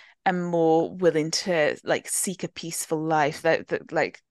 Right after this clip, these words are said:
events like that occur to these people, but they're just intended, like, they're, blah, blah, um, they don't grow. And I really, especially Sadie, I think Sadie has very little character,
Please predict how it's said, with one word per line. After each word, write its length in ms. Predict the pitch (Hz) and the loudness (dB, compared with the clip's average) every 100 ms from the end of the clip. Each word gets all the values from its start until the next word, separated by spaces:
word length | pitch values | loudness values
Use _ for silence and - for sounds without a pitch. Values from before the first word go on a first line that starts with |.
| _ | _
events 280 | 196 208 185 | -4 -4 -4
like 120 | 147 | -4
that 200 | 165 - | -4 -4
occur 200 | - 160 | -4 -4
to 100 | 160 | -4
these 200 | 147 139 | -8 -8
people, 280 | - 147 131 | -8 -8 -6
but 220 | 120 113 - - - _ _ _ _ _ _ _ _ - | -6 -6 -8 -20 -20 _ _ _ _ _ _ _ _ -8
they're 160 | 180 160 | -4 -2
just 240 | 151 - | -4 -8
intended, 480 | 160 - 165 156 - - | -8 -8 -10 -10 -10 -6
like, 200 | - 151 | -2 0
they're, 160 | 180 170 - _ 185 - - | 2 0 0 _ -18 -16 -6
blah, 160 | 170 | -4
blah, 140 | 139 - - - _ - | -4 -10 -16 -20 _ 0
um, 460 | 175 156 151 165 _ _ _ _ _ _ _ - | 2 0 -4 -10 _ _ _ _ _ _ _ 4
they 180 | 185 | 6
don't 340 | 185 180 175 - _ _ _ _ _ _ _ _ 185 | 6 4 2 -2 _ _ _ _ _ _ _ _ -2
grow. 420 | 180 165 175 240 - _ _ _ _ | 4 6 4 0 -10 _ _ _ _
And 200 | - 185 | 2 6
I 300 | 180 190 190 - _ - | 6 4 0 -10 _ -10
really, 360 | 190 196 180 - | 2 4 4 2
especially 500 | - 226 - 233 185 | 2 2 4 0 -2
Sadie, 460 | - 165 165 165 | 2 4 4 2
I 40 | 143 | -2
think 200 | 170 147 | -4 -4
Sadie 340 | 156 147 147 | -2 -2 -4
has 280 | 147 156 151 | -4 -4 -4
very 300 | 139 147 147 | -6 -4 -2
little 320 | 139 143 156 | -4 -6 -8
character, 500 | - 147 127 - 120 | 0 0 0 0 -4